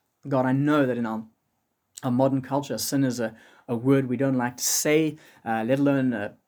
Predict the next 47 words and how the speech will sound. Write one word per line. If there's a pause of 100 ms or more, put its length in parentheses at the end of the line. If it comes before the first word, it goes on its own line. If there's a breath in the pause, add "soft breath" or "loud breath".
a,
a
problem
that (140)
many
of
us
think
we
really
have. (500 soft breath)
And
so (160)
remind
us, (360 loud breath)
uh, (300 loud breath)
Father, (300 soft breath)
of
these
sort
of
foundational
truths,
and
r-,
remind
us
that,
that,
that
praying
for
forgiveness
is
gonna
bring (200 loud breath)
freedom.
It's
gonna
bring
us
cleansed
consciences.
It's
gonna
bring
us,